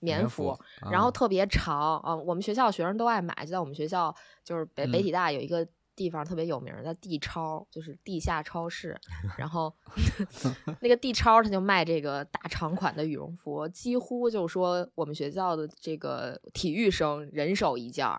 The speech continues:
Speaker 1: 啊。我记得好像是一百五十块钱，特别便宜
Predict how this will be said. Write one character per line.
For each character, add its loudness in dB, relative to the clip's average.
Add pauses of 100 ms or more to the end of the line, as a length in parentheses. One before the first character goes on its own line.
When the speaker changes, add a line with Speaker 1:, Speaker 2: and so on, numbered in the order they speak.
Speaker 1:
啊。 -8 (680)
我 4
记 -4
得 4
好 0
像 2
是 -4
一 -4
百 4
五 -4
十 -10
块 -4
钱， -12 (140)
特 -2
别 2
便 -4
宜 -8